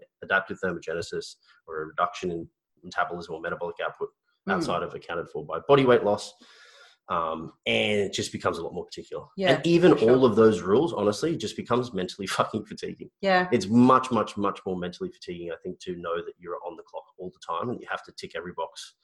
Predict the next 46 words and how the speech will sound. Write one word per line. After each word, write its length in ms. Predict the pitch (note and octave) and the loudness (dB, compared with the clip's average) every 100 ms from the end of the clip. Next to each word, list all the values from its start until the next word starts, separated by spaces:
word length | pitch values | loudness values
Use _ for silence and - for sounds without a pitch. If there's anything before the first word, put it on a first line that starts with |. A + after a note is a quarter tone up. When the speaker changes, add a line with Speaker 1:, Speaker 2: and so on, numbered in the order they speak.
| _ - | _ -10
Speaker 2:
Mm. 160 | F#3 F3+ | -4 -2
Speaker 1:
Uh, 80 | |
but 140 | E3+ - | 0 0
it's 100 | - | 0
also 220 | C#3+ C3+ | 0 -2
quite 220 | - A2+ | 0 0
liberating 420 | G2+ G2 F2+ F2 | 0 -2 -4 -4
knowing 180 | F2 F2 | -6 -6
that 100 | F2 | -8
you 80 | F2+ | -14
can 140 | - | -18
kind 220 | G2 F#2 F2 | -8 -6 -6
of 60 | |
somewhat 360 | - F#2 E2 - | -8 -8 -8 -10
be 100 | E2+ | -14
off 140 | D2+ - | -14 -16
and 60 | |
still 180 | - E2 | -16 -12
get 120 | D#2 | -10
a 60 | D#2 _ - | -12 _ -10
very 180 | D#2+ D2 | -10 -10
effective 340 | - - _ | -14 -20 _
result. 220 | _ - - - | _ -20 -18 -8
Speaker 2:
Mm. 220 | G3 F#3 E3+ - - - - | -4 -4 -6 -10 -20 -12 0
I've 120 | G3 | 0
set 220 | G3 A#3 B3 | 4 4 4
myself 320 | B3 A#3+ A#3 | 0 0 0
a 60 | |
timeline 640 | G#3+ - E3+ F3 E3+ E3 D#3 | 0 6 6 6 4 4 2
of 100 | C#3+ | -6
six 300 | - F3+ - | -10 -10 -8
weeks 240 | D#3 - | -8 -8
from 180 | - E3+ | -4 -2
now, 300 | C#3+ D3+ A#3+ - - - | 2 4 4 0 -6 6
uh, 260 | E3 D#3+ D#3 | 8 10 6
but 400 | D3 E3 E3 E3 | 6 8 8 4
no 100 | G3 | 4
one's 160 | G#3 | 4
gonna 140 | G3+ F#3 | 2 0
see 160 | F#3+ | 2
me 100 | F#3 | 2
on 100 | F3 | 2
stage 300 | D#3+ F3 F3 | 0 0 0
in 80 | F3+ | 0
a 60 | E3+ | -2
bikini. 560 | D#3 F3 F3 D3+ E3+ | -2 0 0 -2 -6